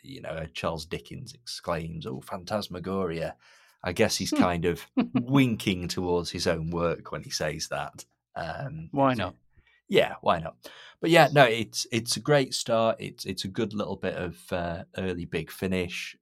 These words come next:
Speaker 1: and like I say, I'm, I'm glad it uses a, a, an underutilized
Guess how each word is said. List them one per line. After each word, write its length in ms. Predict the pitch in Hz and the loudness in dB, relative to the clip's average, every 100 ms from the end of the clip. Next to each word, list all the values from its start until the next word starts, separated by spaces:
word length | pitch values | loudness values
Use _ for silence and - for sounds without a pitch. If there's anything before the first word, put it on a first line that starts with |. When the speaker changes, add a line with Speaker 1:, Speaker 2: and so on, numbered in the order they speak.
| - | -8
Speaker 1:
and 440 | 92 87 87 87 - | -6 -6 -6 -10 0
like 280 | 110 123 110 | 0 0 -2
I 40 | |
say, 360 | - 98 90 87 | 0 0 0 -2
I'm, 300 | 90 90 87 _ - _ _ _ - | -4 -4 -8 _ -20 _ _ _ -2
I'm 160 | 104 | -2
glad 320 | 90 107 110 | 2 4 4
it 100 | 101 | 2
uses 680 | 95 98 98 90 90 87 80 - | 0 0 2 0 -4 -4 -6 -6
a, 360 | 85 82 80 78 _ _ _ _ _ _ _ - | -6 -6 -8 -12 _ _ _ _ _ _ _ -8
a, 120 | 92 - | -6 -4
an 140 | 90 92 | -4 0
underutilized 1400 | 113 104 95 92 98 92 98 87 80 80 87 90 - | 0 2 0 2 0 0 0 0 0 -4 -6 -6 -8